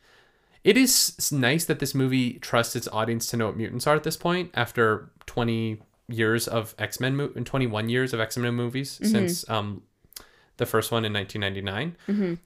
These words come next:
Speaker 1: So it is nice that it didn't try and be like, "Here's a montage of Wolverine, Cyclops," and, um, but at the same time, it also is like, "What version of this world are we in?" That,
Speaker 2: Yeah.
Speaker 1: that was another thing.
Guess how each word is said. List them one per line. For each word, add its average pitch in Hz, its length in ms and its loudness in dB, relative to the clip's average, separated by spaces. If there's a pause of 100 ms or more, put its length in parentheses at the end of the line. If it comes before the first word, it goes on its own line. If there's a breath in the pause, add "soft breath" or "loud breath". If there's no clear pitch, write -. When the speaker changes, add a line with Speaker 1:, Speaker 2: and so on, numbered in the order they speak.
(180)
Speaker 1:
So 143 160 4
it 139 80 6
is 131 100 2
nice 113 200 2
that 123 120 6
it 110 80 -2
didn't 107 180 -2
try 113 160 2
and 110 80 0
be 104 140 -2
like, 95 440 -6
"Here's 135 280 2
a 120 60 0
montage 110 600 0
of 98 120 -4
Wolverine, 123 640 4
Cyclops," 110 560 0
and, 104 160 -8 (600 loud breath)
um, 113 400 2
but 123 160 4
at 113 80 2
the 117 80 0
same 117 180 0
time, 110 200 2
it 101 80 2
also 98 260 2
is 92 160 -6
like, - 300 -8 (380)
"What 113 380 2
version 104 360 -2
of 95 80 -6
this 95 180 -6
world 98 220 -2
are 95 100 -2
we 98 140 -4
in?" 98 300 -8 (100)
That, 165 100 6
Speaker 2:
Yeah. 185 60 4
Speaker 1:
that 220 100 8
was 277 120 0
another 143 220 4
thing. 98 340 -6